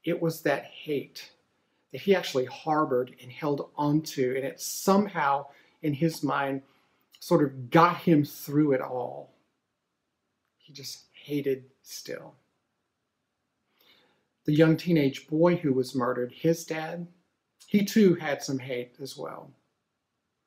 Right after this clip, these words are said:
But after a time, that dad,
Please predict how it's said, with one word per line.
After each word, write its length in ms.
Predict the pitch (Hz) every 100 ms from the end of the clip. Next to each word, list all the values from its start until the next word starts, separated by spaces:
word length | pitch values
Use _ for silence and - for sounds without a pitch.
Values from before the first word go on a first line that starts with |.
| _ _ _ _ _ _ _ _
But 100 | 247
after 320 | 254 233 165 143
a 60 |
time, 800 | - - - 214 135 135 139 143 _ _ _ _ _ _ _ 127
that 340 | 160 202 - 131
dad, 380 | 120 - -